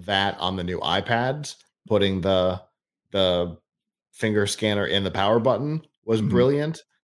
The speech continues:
Speaker 1: And the way that Microsoft did it here, putting it on the side, is brilliant too. So
Speaker 2: Okay.
Speaker 1: there, there's solutions to that today that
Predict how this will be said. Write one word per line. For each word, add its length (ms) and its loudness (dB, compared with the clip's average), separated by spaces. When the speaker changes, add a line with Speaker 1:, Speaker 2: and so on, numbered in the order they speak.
Speaker 1:
And 340 -4
the 180 -2
way 220 2
that 120 0
Microsoft 760 0
did 120 4
it 160 2
here, 480 4
putting 280 0
it 80 2
on 160 0
the 80 -2
side, 580 0
is 160 -6
brilliant 500 -2
too. 340 -4
So 280 -2
Speaker 2:
Okay. 200 -4
Speaker 1:
there, 240 2
there's 280 4
solutions 800 2
to 160 -6
that 520 -2
today 720 2
that 240 -2